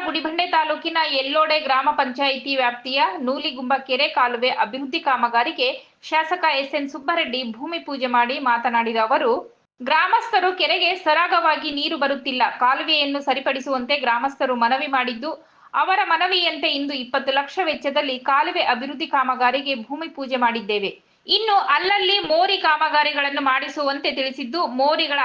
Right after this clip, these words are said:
ಅಭಿವೃದ್ಧಿಯನ್ನು ಸಹ ಮಾಡಿಸುತ್ತೇವೆ. ಇನ್ನು ಈಗಾಗಲೇ ನಡೆಯುತ್ತಿರುವ ರಸ್ತೆ ಕಾಮಗಾರಿಗಳನ್ನು ಪರಿಶೀಲನೆ ಮಾಡಿದ್ದೇನೆ ಎಂದು ಹೇಳಿದರು.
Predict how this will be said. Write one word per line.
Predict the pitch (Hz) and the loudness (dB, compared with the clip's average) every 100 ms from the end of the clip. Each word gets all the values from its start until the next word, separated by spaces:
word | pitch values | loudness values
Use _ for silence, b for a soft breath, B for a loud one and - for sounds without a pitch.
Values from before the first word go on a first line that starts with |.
| 240 | 2
ಅಭಿವೃದ್ಧಿಯನ್ನು | 247 294 254 302 277 269 | 0 -6 -4 -2 -2 -4
ಸಹ | 277 277 294 | -2 0 2
ಮಾಡಿಸುತ್ತೇವೆ. | 247 240 277 277 - 247 233 | 2 2 0 -8 -2 0 0
ಇನ್ನು | 220 - 294 349 285 277 | -2 -4 -4 -2 -4 -4
ಈಗಾಗಲೇ | 262 294 277 294 339 285 | -4 0 0 2 0 0
ನಡೆಯುತ್ತಿರುವ | 277 262 277 247 277 254 262 | 0 -2 -2 -6 -6 -2 0
ರಸ್ತೆ | 262 294 392 | 0 -2 -4
ಕಾಮಗಾರಿಗಳನ್ನು | 339 269 254 254 247 247 247 262 294 | 0 0 0 0 0 0 -2 -2 -4
ಪರಿಶೀಲನೆ | 262 262 294 349 311 302 | -2 -2 -2 -4 -4 -2
ಮಾಡಿದ್ದೇನೆ | 285 247 240 240 240 | -2 -2 -2 -2 -2
ಎಂದು | 294 233 226 269 | -2 -2 -4 -4
ಹೇಳಿದರು. | 247 220 196 | -2 -2 -4